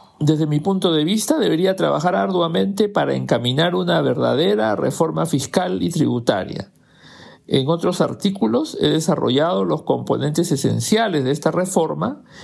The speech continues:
y resumo aquí cuáles son. El componente número uno, un fortalecimiento institucional de la sunat,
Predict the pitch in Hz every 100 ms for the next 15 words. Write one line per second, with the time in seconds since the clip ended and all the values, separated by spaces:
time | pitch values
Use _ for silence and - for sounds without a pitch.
0 | - - - 254 254 196 190 170 208 190
1 | 180 165 196 185 - 165 165 165 165 196
2 | - - - - - - - - - -
3 | - - 156 147 165 165 170 214 214 190
4 | 202 202 190 226 202 131 - - - -
5 | - - - _ _ - 226 226 196 165
6 | 147 135 127 131 135 180 196 196 196 180
7 | - 160 135 120 135 160 185 190 160 143
8 | 123 117 101 -